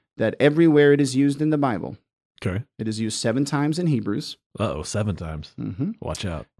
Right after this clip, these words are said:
Speaker 1: Uh, Deuteronomy one has it there as well. Deuteronomy one mentions it when it's talking about judges showing no partiality, "For they shall hear both the small and the great."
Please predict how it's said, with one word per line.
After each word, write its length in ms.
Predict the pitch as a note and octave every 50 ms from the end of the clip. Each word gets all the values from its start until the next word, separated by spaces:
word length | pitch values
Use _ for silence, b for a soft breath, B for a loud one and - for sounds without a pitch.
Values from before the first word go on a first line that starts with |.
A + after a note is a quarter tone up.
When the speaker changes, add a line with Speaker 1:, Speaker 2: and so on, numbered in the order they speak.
| _ -
Speaker 1:
Uh, 180 | - G#2 G2+ G#2+
Deuteronomy 600 | G#2 G#2+ B2 C3+ C#3+ C#3 C3+ C3+ C3+ C3+ C3 B2+
one 400 | A#2+ A2+ A#2 A#2 C3 F3 F#3 F3 _ _
has 220 | - D3 D3 D3+ D3+
it 100 | E3 -
there 200 | D3+ D3 D#3 D#3+
as 100 | D3 B2
well. 300 | B2 B2+ B2 C#3+ G#3+ A3+ - _ _ _ _ _ _ _ _ _ _ _ _ _ _ - - _ _ _ _
Deuteronomy 480 | - D#3 F3 E3+ F3 E3 D#3+ D#3 D3 C#3+ C#3+
one 200 | E3 G#3+ B3 G3+
mentions 380 | D3+ C#3 C#3 C#3 - C#3 B2+ A#2+
it 140 | C#3 A#2 A2+
when 200 | C3+ D3 D3+ D3
it's 160 | C#3+ C#3 -
talking 340 | - - D3+ D#3 - D#3+ D#3
about 220 | D3 C#3+ C#3 B2+
judges 440 | A2 A2 C3 C#3+ D#3+ C#3 B2 A#2+ A#2
showing 540 | - - - - C3+ C3+ C3+ B2 A#2+ A2+ A#2
no 160 | B2+ D3+ F#3
partiality, 840 | F#3 - - F3+ F3+ E3 - E3+ D#3+ D3 C3+ A#2 G#2 - - - - _ _ _ _ _
"For 140 | - B2 A#2
they 260 | B2 C3 C3+ D3 C#3+
shall 300 | C3+ - - D#3 D3+ D3+
hear 380 | C#3 - - C#3+ B2 A2 G#2+
both 240 | A2+ A2+ A#2 A#2 -
the 80 | - A2
small 400 | - - B2+ C3 C3+ C#3 C#3 -
and 260 | - C#3 C3+ C3+ C3
the 60 | C3
great." 420 | A#2+ B2 A#2+ A#2 G#2+ - _ -